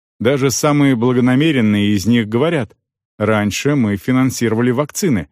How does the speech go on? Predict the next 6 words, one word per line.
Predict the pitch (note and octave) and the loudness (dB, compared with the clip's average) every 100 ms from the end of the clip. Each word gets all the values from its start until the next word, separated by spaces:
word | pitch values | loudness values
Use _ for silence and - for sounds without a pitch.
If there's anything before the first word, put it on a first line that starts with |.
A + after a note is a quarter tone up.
| _ _ _ | _ _ _
теперь | - E3 - A3 F#3+ | -8 -4 0 0 2
нужно | F3 E3+ F3 | 0 0 -2
переключиться | D3+ E3+ D#3 F3 - F#3 - F3 | -2 -4 -2 -4 -2 -4 -2 -2
на | F3 | -2
климатические | D3 D#3 C#3+ D#3 C#3 D3 - C#3+ D3+ C#3+ | -2 0 0 -2 -4 -4 -2 -2 0 -2
изменения, | A2+ C3 C3+ G2+ D#2+ C2+ | 2 2 2 0 -4 -10